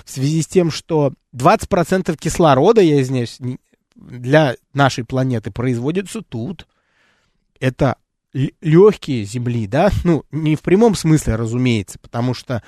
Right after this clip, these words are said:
сказать, что, в-, ну, прям почти весь кислород, он из амазонского леса идет. Нет, это тоже неправильно. Основной источник кислорода на нашей планете — это океан, потому что, м,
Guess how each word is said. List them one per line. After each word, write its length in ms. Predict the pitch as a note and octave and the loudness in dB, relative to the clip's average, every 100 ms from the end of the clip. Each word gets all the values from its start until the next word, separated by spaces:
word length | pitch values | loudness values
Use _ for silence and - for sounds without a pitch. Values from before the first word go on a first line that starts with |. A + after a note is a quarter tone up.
| - - - | -16 -20 -20
сказать, 480 | - C#3 C#3 C#3+ C3 | -2 2 4 4 2
что, 340 | - C#3+ A#2+ | -4 -2 -2
в-, 160 | G#2+ - | -4 -2
ну, 160 | D#3+ D3+ | -2 2
прям 260 | D#3+ C#3 | 2 2
почти 360 | C3 C#3+ - C#3+ | 0 -4 -2 2
весь 260 | D#3+ F#3+ | 4 4
кислород, 560 | - C3 C3+ B2+ C#3+ C3+ | 0 -6 -4 -2 -2 -4
он 140 | G#2+ | -6
из 100 | G#2+ | -6
амазонского 600 | A2 A2 A#2 D3+ C3 A#2+ A2 | -4 -4 -2 -4 -6 -8 -8
леса 360 | G#2 F2 G2+ | -6 -8 -10
идет. 220 | G2 F#2+ - | -12 -12 -4
Нет, 240 | D3 A#2 | -2 0
это 120 | A2+ - | -4 -8
тоже 240 | D#3+ A2+ | -8 -6
неправильно. 600 | A#2 A#2 C3 G#2+ F2+ - - - - | -6 -4 -2 -2 -6 -12 -18 -12 -4
Основной 540 | A#2+ - C#3+ E3+ D3+ | -4 0 2 4 2
источник 460 | B2 D#3 C3+ B2 - | 0 -8 -10 -10 -10
кислорода 580 | A#2+ C3 A#2+ D#3 D#3+ | -8 -2 2 4 4
на 100 | C#3+ | 2
нашей 260 | B2 A2+ A2 | 0 -4 -8
планете — 460 | A2+ A2+ A#2 A2 G#2+ | -8 -4 -4 -6 -8
это 100 | A2 | -8
океан, 500 | A2+ - C#3 A2 E2+ _ | -6 0 0 0 -4 _
потому 200 | - G2 | -18 -18
что, 200 | - G2 | -14 -14
м, 480 | - - A2 A2 | -14 -20 -20 -20